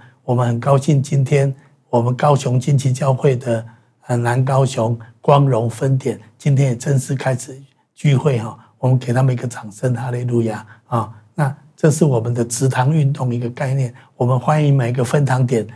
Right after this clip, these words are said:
都不断地继续在开拓出新的分堂点。我相信这样子遍地会充满教会哦，遍地会充满神的荣光啊！这就是神要让他的荣耀充满遍地很重要的方法论，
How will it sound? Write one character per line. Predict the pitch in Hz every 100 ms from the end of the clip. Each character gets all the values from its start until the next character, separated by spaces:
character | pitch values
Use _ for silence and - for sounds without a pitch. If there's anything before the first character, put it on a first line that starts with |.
| -
都 | -
不 | 139 -
断 | 139 151
地 | 131
继 | 120 160
续 | 135 156
在 | 143
开 | 123 -
拓 | 131 135
出 | - 131 - _
新 | - 143
的 | 131
分 | 113 139 127
堂 | 120 123
点。 | 127 113 - _ _
我 | 120
相 | - 139
信 | 131 143 - -
这 | -
样 | 151
子 | 127
遍 | 117 - 151
地 | 135 143
会 | 139
充 | 127 -
满 | 131 110
教 | 101 139 120
会 | 139 113
哦， | 104 - _ _
遍 | - 147
地 | 131 127
会 | 135
充 | 131 139
满 | 123 107
神 | - 117
的 | 113
荣 | 110 113
光 | 123 - 123
啊！ | 113 - - _
这 | _ 147
就 | 139
是 | 127 139 - -
神 | - - 120 127
要 | 139 120 -
让 | - 147
他 | 135
的 | 139
荣 | 131 120 147
耀 | 139
充 | - 143
满 | 117
遍 | 117 147
地 | 139 120
很 | 117
重 | - 143
要 | 131
的 | 113
方 | 107 131 127
法 | 110
论， | 113 131